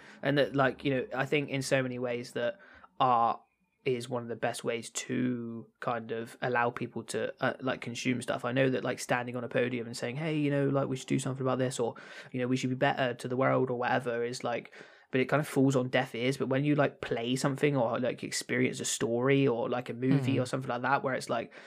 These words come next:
Speaker 1: it hits you harder 'cause you
Speaker 2: Mm.
Speaker 1: emotionally can resonate with it more and stuff. Um, and it's cool. It just gets you thinking, you know?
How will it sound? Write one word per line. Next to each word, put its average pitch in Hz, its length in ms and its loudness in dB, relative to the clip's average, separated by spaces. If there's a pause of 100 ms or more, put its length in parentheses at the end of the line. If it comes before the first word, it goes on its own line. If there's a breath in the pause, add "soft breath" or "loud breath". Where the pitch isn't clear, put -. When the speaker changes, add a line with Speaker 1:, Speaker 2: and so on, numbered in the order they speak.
(140 loud breath)
Speaker 1:
it - 180 -2
hits - 380 -6
you 165 80 0
harder 190 380 2 (160)
'cause 135 160 0
you 127 260 2 (140)
Speaker 2:
Mm. 233 80 4
Speaker 1:
emotionally 127 480 0
can 117 220 -8
resonate 139 360 -2
with 160 140 -2
it 156 80 0
more 175 180 0
and 175 120 -4
stuff. 196 320 0 (500 loud breath)
Um, 120 440 -2 (300)
and 143 80 2
it's 113 80 -2
cool. 135 200 6
It 110 60 0
just - 100 -8
gets 127 180 2
you - 60 -12
thinking, 120 260 -6 (240)
you - 100 -8
know? 123 100 -6